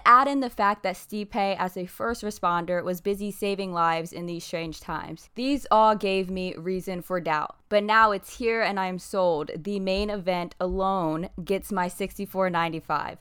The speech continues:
I'm not saying that's all that U F C two fifty-two is by any means. I'm intrigued by Sean O'Malley. He gives me crazy Conor Jorge Masvidal vibes. And Junior Dos Santos versus Rosenstrike should be fun. But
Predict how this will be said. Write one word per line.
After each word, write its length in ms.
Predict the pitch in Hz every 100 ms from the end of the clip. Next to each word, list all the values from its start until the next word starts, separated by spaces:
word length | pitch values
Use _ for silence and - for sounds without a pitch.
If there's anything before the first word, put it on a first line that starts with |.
| -
I'm 140 | - 208
not 260 | 226 226
saying 400 | - 208 202 196
that's 280 | 185 190 190 -
all 240 | 180 185 196
that 180 | 185
U 100 | 180
F 140 | 190 185
C 240 | - 190
two 220 | 185 -
fifty-two 520 | 190 185 196 180 214 -
is 220 | 202 185
by 200 | 180 160
any 280 | 175 208 202
means. 560 | 170 165 170 185 - -
I'm 160 | 196 196
intrigued 420 | 180 233 226 202
by 120 | 214
Sean 340 | 214 196 180
O'Malley. 560 | 202 220 165 165 170 180
He 220 | 185 202
gives 280 | 175 202 185
me 220 | 202 180 -
crazy 720 | - 285 269 262 214 247 247
Conor 500 | - 196 190 196 208
Jorge 460 | - 202 208 196
Masvidal 580 | 196 170 170 - 170 170
vibes. 480 | 160 156 160 170 -
And 180 | - 208
Junior 260 | 233 254 262
Dos 240 | 240 233
Santos 540 | - 196 202 233 214
versus 300 | 185 190 190
Rosenstrike 640 | 175 175 180 175 175 156 151
should 200 | - 165
be 120 | 175
fun. 360 | 175 160 107 160
But 440 | 214 233 - -